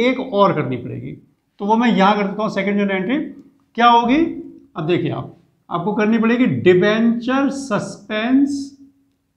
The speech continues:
अकाउंट डेबिट to कितना percent debenture देख लीजिए, सेवन परसेंट debentures,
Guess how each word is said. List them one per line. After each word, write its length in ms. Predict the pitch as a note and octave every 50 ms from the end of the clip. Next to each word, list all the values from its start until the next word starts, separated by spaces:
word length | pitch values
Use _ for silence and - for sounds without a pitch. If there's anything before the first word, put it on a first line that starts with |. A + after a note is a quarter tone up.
| _ _ _ _ _ _ _ _ _ _ _ _ _ _ _ _ _ _ _ _ _
अकाउंट 760 | F#3 G3 - - G3+ F#3+ G3 G#3 A3+ A#3+ A#3+ B3 - - B2+ -
डेबिट 500 | D#3+ D#3 C#3+ C3+ C3+ A#2+ - - - - - _ _ _ _ _ _ _ _ _ _ -
to 120 | A3+ A#3+ B3+ C#4 D#4 D4+ - - - - - - - _ _ _ _ _ _ _ _ _ _ _ _ _ _ _ _ _ _ _ _ _ _ _ _ _ _ _ _ _ _ _ _ _ _
कितना 240 | G#3 G3 F#3+ A3 A3+
percent 240 | A3+ G#3+ A3+ A#3+ A3+
debenture 260 | A3+ A3+ G#3+ G#3 G#3+
देख 140 | F#3+ F3+ D#3
लीजिए, 180 | D#3 D3 D#3+ -
सेवन 380 | - - G3+ G#3+ A3+ B3+ C4
परसेंट 360 | A#3 A#3 A3 - G3 F#3+ F#3 E3+
debentures, 640 | E3 C#3+ B2+ A#2 A2 A2 A2+ A2 - - - -